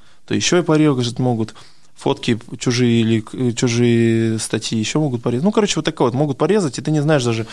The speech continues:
ну, каждый раз разное количество людей могут посмотреть. Вот. А так ты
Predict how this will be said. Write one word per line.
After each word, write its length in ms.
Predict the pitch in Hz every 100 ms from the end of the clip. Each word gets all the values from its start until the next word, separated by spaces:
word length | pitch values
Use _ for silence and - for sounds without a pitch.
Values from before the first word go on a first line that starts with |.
| -
ну, 80 | -
каждый 180 | 156 135
раз 240 | 156 147
разное 400 | 135 127 117 113
количество 500 | 110 127 113 - -
людей 220 | 113 120
могут 220 | 113 107 -
посмотреть. 520 | - 113 110 107 - - - - -
Вот. 200 | 123 110
А 60 | 117
так 200 | 214 220
ты 320 | 170 147 123